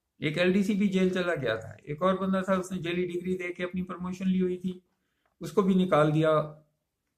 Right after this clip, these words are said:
तो ये, ये आपके पास कैपेबिलिटी होनी चाहिए कि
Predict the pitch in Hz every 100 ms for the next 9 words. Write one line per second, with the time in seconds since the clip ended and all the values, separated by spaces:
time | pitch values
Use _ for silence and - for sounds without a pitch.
0 | _ - 110 107 107 117 151 - 139 180
1 | 175 151 160 160 - _ - - 135 143
2 | 156 202 196 185 185 185 151 - - -
3 | _ _ _ _ -